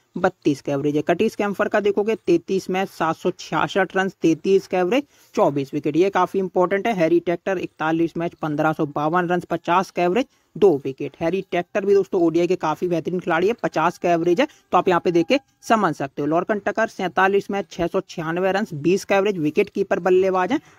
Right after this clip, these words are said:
विकेट कीपिंग में दोस्तों आपके पास दो ऑप्शन आपको मिलेंगे, टकर और मदन डे, जिसकी भी टीम पहले बैटिंग करे आप उसको लेके जा सकते हो।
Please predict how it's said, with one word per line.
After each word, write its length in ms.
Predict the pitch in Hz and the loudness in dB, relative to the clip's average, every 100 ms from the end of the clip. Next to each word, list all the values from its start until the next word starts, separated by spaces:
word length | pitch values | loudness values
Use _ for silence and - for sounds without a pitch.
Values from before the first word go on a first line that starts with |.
| - | -10
विकेट 380 | 165 180 240 233 | 2 2 2 -2
कीपिंग 300 | 208 214 220 | -2 -2 -2
में 80 | 214 | -2
दोस्तों 240 | 185 220 | -2 -4
आपके 120 | - 226 | -4 -4
पास 120 | 185 | -2
दो 180 | 156 185 | 2 2
ऑप्शन 320 | 180 - 202 | 2 -2 -4
आपको 220 | 190 202 | -2 -2
मिलेंगे, 320 | 190 185 220 247 | 0 0 -2 -2
टकर 340 | 240 - 254 | -4 -2 -2
और 260 | 370 208 262 | 0 0 0
मदन 320 | 190 156 147 | 0 0 0
डे, 100 | 143 | -2
जिसकी 280 | 151 - 240 | -4 -2 -2
भी 100 | 226 | -2
टीम 160 | 226 226 | -2 -2
पहले 300 | 202 165 202 | 0 2 2
बैटिंग 280 | 196 202 202 | 0 0 -2
करे 140 | 214 | 0
आप 120 | 185 | 0
उसको 240 | 165 - 175 | -2 -2 0
लेके 240 | 165 180 | 2 0
जा 200 | 143 170 185 | 0 0 0
सकते 300 | 190 - | -4 -2
हो। 80 | 262 | -4